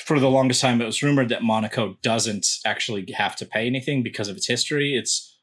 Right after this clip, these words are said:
one of the oldest Grand Prix circuits, even predating the actual F one championship, I believe.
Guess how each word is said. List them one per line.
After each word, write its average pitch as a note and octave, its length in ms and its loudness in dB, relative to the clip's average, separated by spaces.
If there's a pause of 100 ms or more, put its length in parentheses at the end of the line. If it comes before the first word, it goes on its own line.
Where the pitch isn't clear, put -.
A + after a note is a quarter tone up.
(100)
one A#2 160 0
of A2 60 0
the A#2 80 -2
oldest G#2+ 400 -2
Grand G#2+ 220 -4
Prix G#2 160 -4
circuits, - 800 -4 (260)
even A2 320 0
predating B2 880 -2
the G#2+ 120 -2
actual G2+ 640 -4 (360)
F G#2+ 200 -6
one G#2 360 -4
championship, C3 720 -6
I C#3 100 -4
believe. D3 380 -6